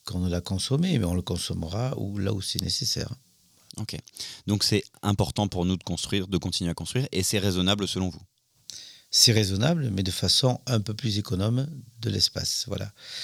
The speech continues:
Speaker 1: Donc il faut autrefois, bon, les lotissements avec sa petite parcelle de mille mètres carrés ou de six cents mètres carrés, c'est terminé.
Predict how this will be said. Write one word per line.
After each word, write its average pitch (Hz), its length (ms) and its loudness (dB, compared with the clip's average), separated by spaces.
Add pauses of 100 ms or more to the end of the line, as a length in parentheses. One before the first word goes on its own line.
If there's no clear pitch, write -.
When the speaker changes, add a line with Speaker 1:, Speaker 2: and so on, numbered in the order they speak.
(320)
Speaker 1:
Donc 113 260 2
il 113 80 2
faut 127 340 2
autrefois, 110 540 2
bon, 78 220 -2
les 101 100 0
lotissements 98 760 0
avec 87 360 -4
sa 82 180 -2
petite - 380 -14
parcelle 92 460 -2
de 90 100 -6
mille 87 220 -2
mètres - 160 -6
carrés 92 240 -2
ou - 20 -4
de 92 100 -4
six - 120 8
cents 92 120 4
mètres 90 140 -4
carrés, 87 220 -2
c'est - 180 -4
terminé. 90 420 -2